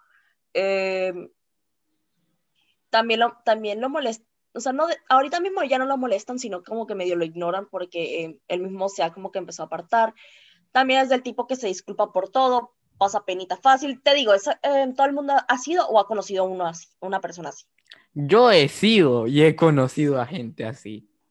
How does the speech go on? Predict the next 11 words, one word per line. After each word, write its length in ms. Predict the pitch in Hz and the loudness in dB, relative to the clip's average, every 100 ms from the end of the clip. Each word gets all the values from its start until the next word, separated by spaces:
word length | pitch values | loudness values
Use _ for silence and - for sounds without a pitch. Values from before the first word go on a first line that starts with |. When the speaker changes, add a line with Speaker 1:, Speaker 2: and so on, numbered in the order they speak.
| _ _ _ | _ _ _
Speaker 1:
Yo 160 | 233 262 | 0 2
conozco 480 | 277 285 285 - 202 | 4 4 0 -4 -2
gente 240 | 190 175 | -2 -2
así. 180 | 175 165 | -4 -4
Atentamente 440 | - 170 175 180 160 | -8 -6 -4 -6 -8
te 100 | - | -12
conozco 300 | 160 165 170 | -12 -8 -10
a 60 | |
ti. 80 | 170 _ _ _ - - - | -10 _ _ _ -16 -14 -16
Speaker 2:
Exactamente. 960 | - 117 120 _ 117 95 90 65 58 _ | -12 -12 -12 _ -14 -14 -18 -18 -20 _
Speaker 1:
Ah, 400 | _ - - | _ -20 -20